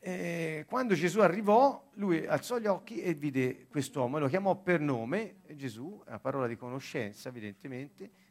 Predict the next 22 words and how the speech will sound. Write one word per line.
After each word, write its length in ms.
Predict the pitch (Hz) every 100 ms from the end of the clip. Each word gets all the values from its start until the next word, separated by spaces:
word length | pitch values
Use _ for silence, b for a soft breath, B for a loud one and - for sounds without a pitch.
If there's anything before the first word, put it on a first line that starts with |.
| b
e 140 | - 175
disse: 420 | 120 - - 98 b b _
"Zaccheo, 600 | 117 214 - 131 101 101 b b b b
scendi, 440 | - 208 202 190
prego, 220 | 196 190 - _ _ _ _ -
mi 100 | 143
devo 220 | 151 143
fermare 600 | - 156 127 110 107 107
a 120 | -
casa 320 | 113 123 104 101
tua." 280 | 98 104 - _
<clears throat> 340 | - - - - -
E 140 | 240 240
questo 300 | 320 294 143
subito 360 | 277 226 139
scese 640 | 143 - 277 160 - 127 - B B B
e 300 | - 180 185 143
lo 100 | 151
accolse 800 | - 120 113 110 - 113 107 -
con 260 | - 117 113
gioia. 360 | 104 117 104
Quindi 400 | 104 220 139 113